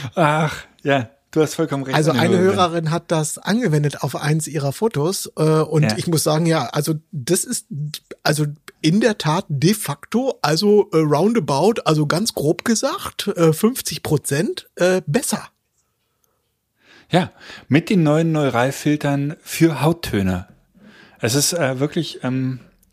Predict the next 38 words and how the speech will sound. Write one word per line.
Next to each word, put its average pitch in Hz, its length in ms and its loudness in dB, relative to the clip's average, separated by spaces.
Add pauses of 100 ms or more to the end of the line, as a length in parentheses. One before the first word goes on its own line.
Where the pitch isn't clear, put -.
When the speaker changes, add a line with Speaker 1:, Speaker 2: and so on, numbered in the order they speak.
(100)
Speaker 1:
ein 123 140 2
Sechs-Minuten-Video. 143 800 2
Kannst 127 200 -2
du 135 40 0
dir 156 140 6
auch 135 100 -4
einfach 147 160 4
mal 165 160 2
angucken, 139 360 -4
Nils. 92 400 -2
Speaker 2:
Ja, 208 100 -2
mach 160 180 -4
ich 117 100 -8
gleich. - 320 -10 (160)
Gleich 208 340 -2
im 226 120 -6
Anschluss 180 360 -4
an 165 140 -4
diese 165 240 -4
Aufnahme. 127 380 -10 (760)
Speaker 1:
Ah, 101 340 -2
so 147 320 2
sieht 143 320 0
das 127 220 2
nämlich 101 340 0
aus. - 400 -10 (1000)
Sehr 175 260 4
schön, 92 400 -4
Mann, 101 160 -4
das 98 120 -6
ist 107 60 -4
ja 165 140 2
eine 117 340 0
aufregende 127 500 0
Sendung, 113 380 2
ey. 98 300 -4 (3500)
Äh, 107 200 2
spannungsgeladen, 120 1040 0